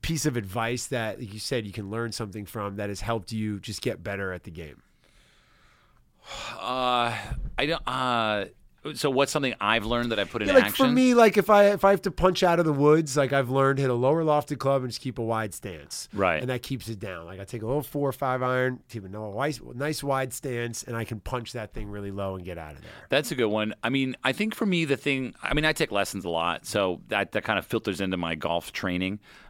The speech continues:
Speaker 2: Um, but, uh, Dana Dahlquist, what's up? Um, he's a legend, dude.
Speaker 1: <laughs>
Speaker 2: Uh, and so, but one of the things I really learned early on before taking a lot of lessons was to hit up on my driver, ascending blow.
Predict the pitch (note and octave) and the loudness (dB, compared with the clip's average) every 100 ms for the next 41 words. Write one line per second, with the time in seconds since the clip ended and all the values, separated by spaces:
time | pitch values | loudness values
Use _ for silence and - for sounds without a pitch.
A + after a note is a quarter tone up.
0 | - F2+ F2 F2 E2+ - F#2 F#2+ F2+ - | -4 0 0 -2 -4 -8 -2 0 0 -2
1 | _ - E2+ F2+ E2+ E2 E2 F#2 - G2 | _ -14 -8 -4 -2 -2 -4 -8 -10 -8
2 | A#2 A#2+ - - - - G2 G2 F#2+ E2 | -4 -6 -8 -20 -20 -2 2 2 0 -2
3 | F2 E2 D2+ C#2+ D2+ D#2 D#2 - - C3+ | -10 -8 -8 -8 -10 -12 -14 -18 -20 -20
4 | - - G2 F#2+ - G#2 G#2+ - A2+ G#2 | -20 -4 -2 -2 -2 -4 -4 -2 2 4
5 | G2+ F#2+ C3+ B2+ D#3+ F3 - D#3 C3+ A2 | 2 0 -2 0 0 0 -2 -2 -2 -4
6 | - A#2 A#2 A2+ C3+ C#3 B2+ A2 A#2+ A#2 | 0 0 0 0 0 2 0 0 0 0
7 | G2+ G#2+ G#2+ G2 G2+ G#2+ F#2+ - G2 G2+ | 0 0 0 0 0 0 -4 -2 -2 -2
8 | G#2 A2+ A#2 A#2 C3 A2 F#2+ F#2+ G2 F2 | -2 0 2 0 -2 -4 -4 -2 0 0
9 | F2 D#2+ D#2 D#2+ D2 - - _ _ - | -2 -4 -2 -4 -4 -10 -20 _ _ -8
10 | G2+ - A2+ G2+ F#2 F2 | -2 0 0 0 -2 -2